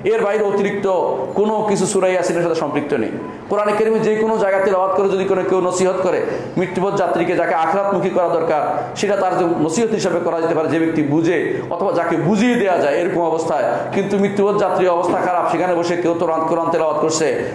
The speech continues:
হুজুর ডেকে এনলে-, আনলেন, অথবা তাকে কিছু খাইয়ে দিলেন, অথবা তাদেরকে ডেকে আনলেন,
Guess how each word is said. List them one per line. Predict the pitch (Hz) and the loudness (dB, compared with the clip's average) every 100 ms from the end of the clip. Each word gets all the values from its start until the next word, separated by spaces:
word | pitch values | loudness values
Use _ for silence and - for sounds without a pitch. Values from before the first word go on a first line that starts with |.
| - | -2
হুজুর | 214 226 226 | 0 0 0
ডেকে | 214 208 202 | 0 0 2
এনলে-, | 190 190 185 | 2 2 0
আনলেন, | 180 175 185 180 156 - - - | 0 0 0 0 0 0 -2 -2
অথবা | 202 233 | -2 0
তাকে | 226 196 | 0 -2
কিছু | 220 202 220 214 | -2 0 0 0
খাইয়ে | 196 214 | 0 0
দিলেন, | 208 202 | 0 0
অথবা | 190 196 190 | 0 0 0
তাদেরকে | 185 175 | -2 -2
ডেকে | 170 190 202 | -2 0 0
আনলেন, | 185 | 0